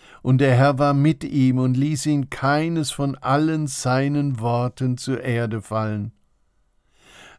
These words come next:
Damit begann unsere heutige Botschaft, liebe Hörer.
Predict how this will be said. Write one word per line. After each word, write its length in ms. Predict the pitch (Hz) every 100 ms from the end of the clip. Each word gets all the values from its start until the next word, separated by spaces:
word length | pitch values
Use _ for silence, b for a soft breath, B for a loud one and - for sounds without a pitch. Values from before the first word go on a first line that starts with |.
| B
Damit 480 | 120 135 147 147 -
begann 420 | 151 143 151 151
unsere 480 | 139 135 - 127 113
heutige 420 | 139 135 135 139
Botschaft, 640 | 120 147 147 - 127 -
liebe 300 | 123 123 120
Hörer. 500 | 110 120 113 113 107